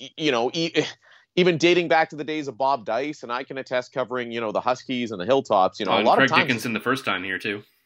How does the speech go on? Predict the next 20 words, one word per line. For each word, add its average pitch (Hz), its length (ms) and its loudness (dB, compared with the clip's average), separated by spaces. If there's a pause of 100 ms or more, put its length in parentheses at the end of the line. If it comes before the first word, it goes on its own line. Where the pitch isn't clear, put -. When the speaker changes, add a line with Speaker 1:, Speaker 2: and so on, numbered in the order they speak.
(380)
Speaker 1:
Exactly. 208 480 -2
The 170 120 0
special 226 460 -4
teams 240 360 -12
coordinator 131 460 -4
was 139 160 -4
a 151 60 -4
guy 147 240 2
you 170 100 -4
typically 165 340 -8
wanted 160 280 -4
to - 100 -20
talk 175 260 -6
to 135 80 -8
because 104 240 -8
he 127 60 -10
gave 139 180 -2
you 120 100 -6
Speaker 2:
Mm-hmm. - 200 -8
Speaker 1:
smart, 135 280 2